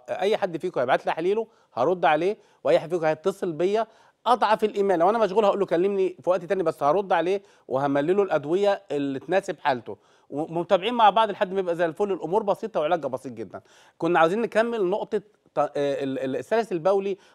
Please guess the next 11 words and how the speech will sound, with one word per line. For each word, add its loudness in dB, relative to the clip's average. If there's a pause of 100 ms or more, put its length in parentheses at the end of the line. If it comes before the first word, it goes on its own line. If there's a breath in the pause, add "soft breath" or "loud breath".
و-، 0
ونقطه 0
البول -2
عند -2
الستات -8
والرجاله. -8
زي -4
ما 0
قلت -2
لكم -4
دايمًا -2